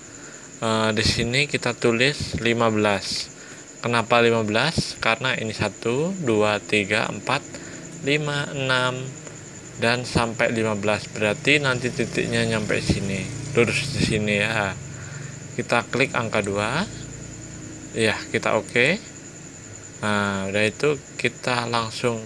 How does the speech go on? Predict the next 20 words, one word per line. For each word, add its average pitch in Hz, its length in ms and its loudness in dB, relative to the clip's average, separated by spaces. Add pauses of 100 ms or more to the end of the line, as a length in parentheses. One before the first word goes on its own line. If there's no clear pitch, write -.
(120)
klik 110 280 -2
taruh 113 240 2
di 107 160 -2
sini. 117 440 0 (1040)
Langsung 156 600 2
kita 135 360 0 (160)
tap. 113 160 2 (840)
Tap. 107 160 2 (800)
Tap, 131 160 4 (200)
tahu? 120 360 0 (880)
Tap 123 160 2
di 120 240 2
keyboard 120 480 4
ya. 107 320 0 (160)
Kita 104 240 -4
tap 113 280 -4
di 107 120 -2
keyboard. 98 560 -2 (1080)
Langsung 110 400 -2
tap. 135 240 4